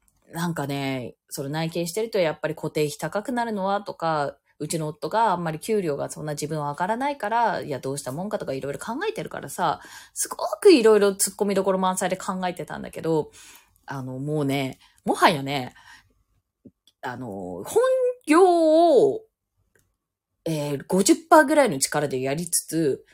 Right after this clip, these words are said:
副業をやんないとね、こんなんね、打破できないよ、マジで。<laughs> ほんと。無理ぽよーですよ。うんと。<laughs>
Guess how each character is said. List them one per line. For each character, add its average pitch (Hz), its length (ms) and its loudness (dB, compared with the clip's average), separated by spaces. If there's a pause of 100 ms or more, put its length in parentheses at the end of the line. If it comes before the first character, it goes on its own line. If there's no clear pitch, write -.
(320)
副 - 380 8
業 440 220 10
を 403 40 8
や 359 160 0
ん 359 100 0
な 370 100 0
い 226 80 -2
と 135 120 -6
ね、 139 160 -6
こ - 200 -2
ん 427 120 4
な 440 100 4
ん 180 100 -2
ね、 143 100 -6
打 - 180 2
破 - 260 4
で 147 160 -4
き - 160 2
な 554 140 4
い 170 140 0
よ、 135 160 -8
マ 214 160 -2
ジ 165 180 2
で。 - 120 -6 (280)
<laughs> 381 280 -8
ほ 175 200 -2
ん - 100 0
と。 - 260 -6 (340)
無 233 120 6
理 427 80 12 (100)
ぽ 466 140 8
よ 453 220 10
ー 226 40 2
で 143 100 0
す - 140 -2
よ。 110 100 -6 (1080)
う 156 200 2
ん - 40 -8
と。 - 220 -6 (1300)
<laughs> - 960 -2